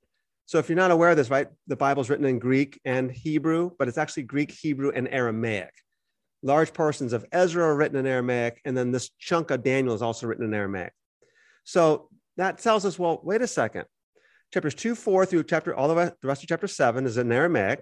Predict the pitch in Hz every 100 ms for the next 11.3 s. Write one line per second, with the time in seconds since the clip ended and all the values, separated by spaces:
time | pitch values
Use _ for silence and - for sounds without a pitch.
0 | 175 _ 135 160 - 185 - 165 156 143
1 | 135 165 160 151 110 101 120 - _ _
2 | _ _ _ _ _ - 165 170 202 214
3 | 202 185 165 - _ 156 147 - 208 233
4 | 196 220 196 170 131 151 180 214 220 185
5 | 190 170 165 - 190 190 165 180 156 135
6 | 233 139 147 165 160 - _ _ _ _
7 | - - 175 160 220 262 - 214 202 175
8 | 170 175 143 160 175 165 - 131 - _
9 | - 131 135 135 151 147 139 - 175 -
10 | 135 151 - - 143 139 123 - 117 131
11 | 226 370